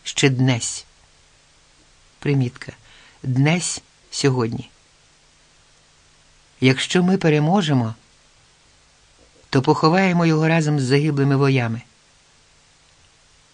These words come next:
А якщо поляжемо на полі брані, то князеві останки розділять лиху долю усіх родовичів.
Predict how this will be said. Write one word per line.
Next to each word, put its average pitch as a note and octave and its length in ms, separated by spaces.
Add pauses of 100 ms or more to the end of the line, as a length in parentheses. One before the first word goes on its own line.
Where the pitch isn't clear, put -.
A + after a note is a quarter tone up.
(140)
А C3 80
якщо C#3 380
поляжемо D#3 540
на C#3+ 120
полі C#3 300
брані, E3+ 480 (1800)
то C3 140
князеві E3 480
останки D3+ 580
розділять C3+ 560
лиху C3 360
долю D3+ 380 (480)
усіх C3 380
родовичів. B2 640